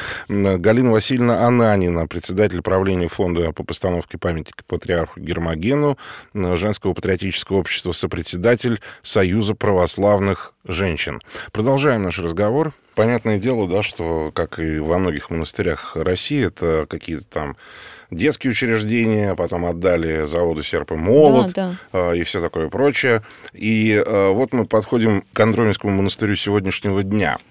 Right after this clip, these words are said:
Speaker 1: Что он из себя представляет сегодня? Какие насущные проблемы, э, Андроникского монастыря?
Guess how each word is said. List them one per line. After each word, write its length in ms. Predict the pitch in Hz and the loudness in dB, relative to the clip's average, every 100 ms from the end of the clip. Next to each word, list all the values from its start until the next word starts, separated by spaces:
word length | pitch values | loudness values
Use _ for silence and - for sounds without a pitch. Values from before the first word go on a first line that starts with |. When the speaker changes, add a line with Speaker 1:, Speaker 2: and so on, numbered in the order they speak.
| - | -10
Speaker 1:
Что 460 | - - _ - 147 | -8 -8 _ 0 4
он 300 | 151 139 127 | 4 4 2
из 100 | 113 | 0
себя 220 | 110 110 | 0 0
представляет 540 | 95 - 104 104 101 | 0 0 2 2 0
сегодня? 440 | - 110 127 117 107 | 0 0 2 2 0
Какие 360 | 113 104 107 87 | -2 -2 -6 0
насущные 640 | 107 113 - 110 101 87 | 0 0 -2 -2 -2 -4
проблемы, 520 | - 92 95 87 78 | -2 -2 0 0 0
э, 680 | 78 76 73 - 76 73 76 | -4 -4 -6 -6 -4 -4 -4
Андроникского 540 | 80 85 80 - 85 80 | -4 -4 -6 -6 -8 -6
монастыря? 580 | 87 80 - 107 143 | -6 -6 -2 0 0